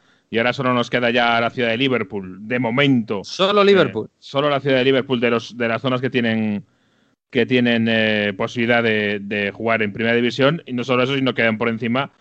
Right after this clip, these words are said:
Speaker 1: eh, teníamos el escalón uno, el dos y el tres de restricciones. El dos es el que permitía empezar a tener público.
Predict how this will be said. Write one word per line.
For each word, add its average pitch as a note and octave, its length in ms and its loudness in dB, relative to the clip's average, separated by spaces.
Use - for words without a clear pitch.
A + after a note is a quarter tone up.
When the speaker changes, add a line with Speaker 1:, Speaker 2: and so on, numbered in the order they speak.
Speaker 1:
eh, G#2 720 -4
teníamos B2+ 420 0
el A#2+ 420 0
escalón B2+ 380 2
uno, C3+ 240 6
el A2+ 80 2
dos C3 220 2
y C3 60 0
el A#2 120 0
tres B2+ 400 0
de G#2+ 640 0
restricciones. C3+ 640 0
El A2+ 160 -2
dos C3 160 2
es B2+ 100 -8
el B2 100 -2
que A2+ 120 -2
permitía A#2+ 580 0
empezar A2+ 300 -4
a A2+ 40 -4
tener A#2 200 -2
público. B2 420 -2